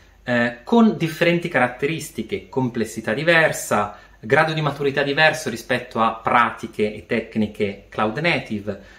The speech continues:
eh, numero di utenti umani, eh, diversi che ci operano sopra, tipicamente pochi nel caso delle infrastrutture,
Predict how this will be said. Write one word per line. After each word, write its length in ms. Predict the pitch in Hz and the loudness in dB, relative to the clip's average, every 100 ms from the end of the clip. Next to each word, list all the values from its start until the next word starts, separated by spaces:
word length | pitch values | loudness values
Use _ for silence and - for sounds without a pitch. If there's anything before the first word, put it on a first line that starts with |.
| - _ | -20 _
eh, 220 | 131 127 - | -2 -2 -2
numero 440 | 139 190 214 170 | 4 8 8 6
di 240 | 143 151 - | 4 -2 -4
utenti 560 | 131 180 190 156 - | -4 -2 0 -2 -2
umani, 680 | 123 123 156 156 135 120 - | 0 2 4 2 0 -4 -8
eh, 420 | 123 113 107 104 101 | -2 0 2 0 0
diversi 440 | 110 185 - 120 | 2 2 0 -6
che 100 | 117 | -6
ci 160 | - 123 | 0 0
operano 320 | 117 113 107 | 0 0 0
sopra, 640 | - 180 170 113 98 - | 0 0 2 0 -2 -6
tipicamente 580 | - - - 113 123 - | -20 -16 -4 -2 -2 -2
pochi 360 | - 135 135 117 | 2 4 4 0
nel 160 | 104 | -4
caso 260 | 101 110 104 | 0 0 0
delle 200 | 101 101 | -2 -2
infrastrutture, 1040 | 98 - 101 - 95 - 120 123 123 - | -6 -8 -8 -10 -12 -4 2 4 2 -2